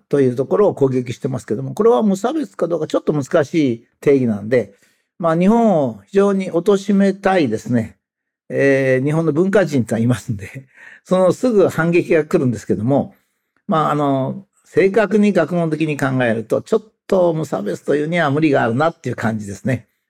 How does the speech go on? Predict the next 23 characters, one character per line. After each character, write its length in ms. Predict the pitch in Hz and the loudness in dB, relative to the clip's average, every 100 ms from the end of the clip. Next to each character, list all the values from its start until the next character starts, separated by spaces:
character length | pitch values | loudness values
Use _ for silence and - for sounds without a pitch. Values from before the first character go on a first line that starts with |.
| _ _ _ | _ _ _
そ 100 | - | -2
れ 120 | 190 | 0
か 160 | 196 190 | 2 2
ら 140 | 180 | 2
機 160 | - 180 | 0 -2
銃 160 | 247 | 0
掃 440 | 247 - - 226 156 | -2 -4 0 2 2
射。 320 | - 92 - _ - | 0 -6 -6 _ -4
こ 100 | - | 2
れ 60 | |
も 140 | 226 269 | 2 2
で 100 | 185 | 0
す 100 | - | -2
ね、 240 | 135 110 _ _ _ _ - | -4 -4 _ _ _ _ -8
あ 120 | 156 | -4
の、 220 | 156 147 | -2 0
軍 240 | 156 294 | 0 0
隊 180 | 311 208 | 2 0
と 100 | 160 | 0
軍 200 | 147 208 | 0 -2
隊 220 | 202 165 | 2 2
が 60 | 147 | 2
戦 220 | 139 160 | 0 -2